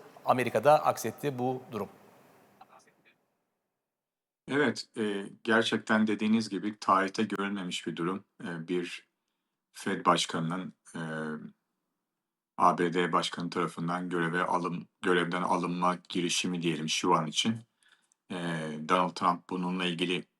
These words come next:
Speaker 2: yetkisi olduğunu iddia ediyor ve Lisa Cook'un, e,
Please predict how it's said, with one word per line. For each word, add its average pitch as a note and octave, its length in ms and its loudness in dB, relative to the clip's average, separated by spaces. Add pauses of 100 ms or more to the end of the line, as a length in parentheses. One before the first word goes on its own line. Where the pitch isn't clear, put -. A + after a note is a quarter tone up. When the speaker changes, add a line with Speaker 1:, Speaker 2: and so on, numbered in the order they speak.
(320)
Speaker 2:
yetkisi F#2+ 460 2
olduğunu F#2 340 2
iddia E2 340 0
ediyor E2+ 340 -6
ve E2+ 220 -2 (840)
Lisa F#2 300 0
Cook'un, E2+ 440 -2 (1080)
e, F2 400 -4